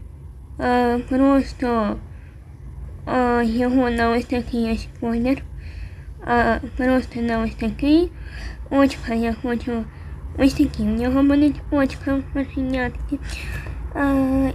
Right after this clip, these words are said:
і ми сьогодні будемо, це у нас сліпе кошенятко, у нас буде сліпе кошенятко сьогодні. А, знаєте, якщо ти ось ця людина, яка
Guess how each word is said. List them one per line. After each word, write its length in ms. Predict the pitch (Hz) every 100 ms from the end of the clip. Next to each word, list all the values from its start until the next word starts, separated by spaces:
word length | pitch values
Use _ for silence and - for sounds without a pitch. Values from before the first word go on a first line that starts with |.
| -
і 420 | 320 349 349 349
ми 420 | 302 285 294 277 269
сьогодні 480 | 254 254 254 247 247
будемо, 840 | 240 247 247 240 240 233 233 220 - - - - - - -
це 200 | 285 269
у 40 | 247
нас 240 | 233 -
сліпе 540 | 277 285 - 226 214 208 -
кошенятко, 680 | 269 269 302 294 311 - 311
у 40 |
нас 340 | 285 269 269 269
буде 400 | 269 269 269 269 - - - - - -
сліпе 440 | 277 277 277 285 269
кошенятко 760 | 277 254 240 240 233 226 - 254 -
сьогодні. 500 | 254 247 247 247 254 - - - - - - - -
А, 440 | 285 285 277 269 269 -
знаєте, 600 | 285 339 403 427 330 - - - - - -
якщо 440 | - 262 262 - 302
ти 440 | 277 277 262 247 -
ось 180 | 254
ця 200 | - 269
людина, 680 | 269 262 254 254 233 226 214
яка 520 | 220 220 226 240 233